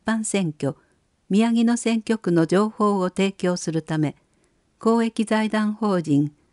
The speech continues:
宮城県視覚障害者福祉協会が宮城県議会議員一般選挙の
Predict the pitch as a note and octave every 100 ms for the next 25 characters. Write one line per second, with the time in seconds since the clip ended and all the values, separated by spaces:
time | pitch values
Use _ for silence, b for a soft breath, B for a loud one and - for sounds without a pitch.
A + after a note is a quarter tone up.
0 | _ _ - A3 A3+ A3+ F#3 F3+ E3+ -
1 | E3+ - A#3 A3+ G#3+ G3 - D#3+ - A3
2 | - - G#3+ G3 D#3+ D#3 D3+ D3 b b
3 | b b b _ _ G3+ A#3 A#3 G3 F3+
4 | G3 A3 A3+ A3+ A3+ G#3+ G#3 G3 G3 D#3
5 | C#3 - _ F#3 - - A3+ A3+ A3+ G#3+
6 | - D#3+ D#3